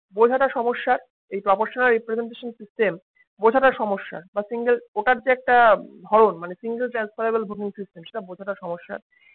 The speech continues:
এবং somewhat complicated, somewhat complicated এবং Indian overall low literacy rate of Indian common mass, এই জন্য এটাকে adopt করা হয়নি। Second,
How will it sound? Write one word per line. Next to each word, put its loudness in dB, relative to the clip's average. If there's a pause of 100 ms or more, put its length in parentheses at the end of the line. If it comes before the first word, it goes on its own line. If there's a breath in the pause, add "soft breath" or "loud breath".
(120)
এবং 2
somewhat 4
complicated, -2 (520)
somewhat 2
complicated -4
এবং -8 (420)
Indian -4
overall 4
low 8
literacy -14
rate 2
of -2 (140)
Indian -6
common -4
mass, -6 (100)
এই -8
জন্য -6
এটাকে -4
adopt -4
করা 0
হয়নি। -8
Second, -6